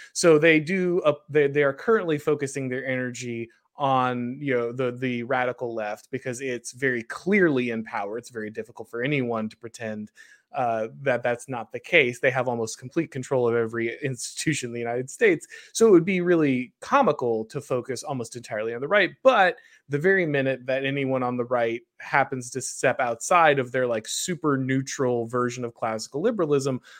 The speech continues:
all of a sudden you see the, the knives come out. And they, they're very clear that while they will mainly spend their time focusing on the left,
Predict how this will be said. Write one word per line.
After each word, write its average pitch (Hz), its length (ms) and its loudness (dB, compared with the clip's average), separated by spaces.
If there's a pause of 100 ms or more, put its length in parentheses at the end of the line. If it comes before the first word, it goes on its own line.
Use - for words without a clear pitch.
(140)
all 143 180 6
of 139 80 2
a 135 80 2
sudden 131 320 2
you 127 140 -4
see 123 320 -2
the, 120 200 0
the 135 200 -2
knives 131 400 2
come 117 260 -4
out. 110 340 -6
And 131 200 2
they, 131 240 2
they're 123 320 0
very 151 380 2
clear 135 420 0
that 117 300 -2
while 127 380 2 (360)
they 156 160 6
will 175 240 4
mainly 156 360 -2
spend 139 240 -4
their 131 120 -2
time 127 320 -4
focusing 123 440 -8
on 127 80 -8
the 147 80 -8
left, 190 380 0